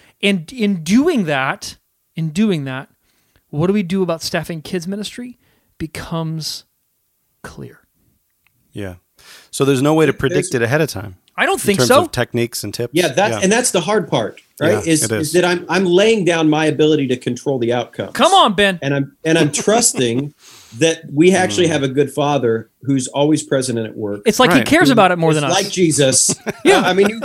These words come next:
Speaker 3: we could maybe name all the axioms right
Speaker 2: Right.
Speaker 3: there.
Speaker 2: In a
Speaker 1: Totally.
Speaker 2: sentence.
Speaker 3: Because
Speaker 2: Totally.
Speaker 3: I'm, and so because I'm trusting that this is happening, I don't have to control or coerce this
Speaker 2: Ugh.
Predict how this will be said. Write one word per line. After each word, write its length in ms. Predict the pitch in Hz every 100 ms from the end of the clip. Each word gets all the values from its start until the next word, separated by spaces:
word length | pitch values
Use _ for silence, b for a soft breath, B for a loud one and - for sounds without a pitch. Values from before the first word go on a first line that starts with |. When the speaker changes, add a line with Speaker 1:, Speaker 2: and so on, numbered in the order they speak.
| 254
Speaker 3:
we 100 | 254
could 180 | 262
maybe 340 | 202 226 269 214
name 260 | 185 190
all 200 | 180 196
the 140 | 247 226
axioms 540 | 214 214 165 143 127
right 160 | 139 123
Speaker 2:
Right. 80 | -
Speaker 3:
there. 180 | 165 123
Speaker 2:
In 60 |
a 20 | 123
Speaker 1:
Totally. 200 | 381 392
Speaker 2:
sentence. 420 | 151 110 110 -
Speaker 3:
Because 320 | 180 - 233
Speaker 2:
Totally. 240 | 240 220
Speaker 3:
I'm, 180 | - 139 -
and 160 | 214 208
so 140 | 226
because 480 | 226 - - 262 269
I'm 180 | 262 220
trusting 480 | - 226 202 196 175
that 140 | 156
this 160 | 190 196
is 100 | 170
happening, 440 | 190 202 143 127 -
I 120 | 185
don't 120 | 247
have 140 | 220 208
to 80 | 185
control 580 | - 151 - 175 196 190
or 100 | -
coerce 560 | - 147 151 208 214
this 320 | - 123 123
Speaker 2:
Ugh. 60 | -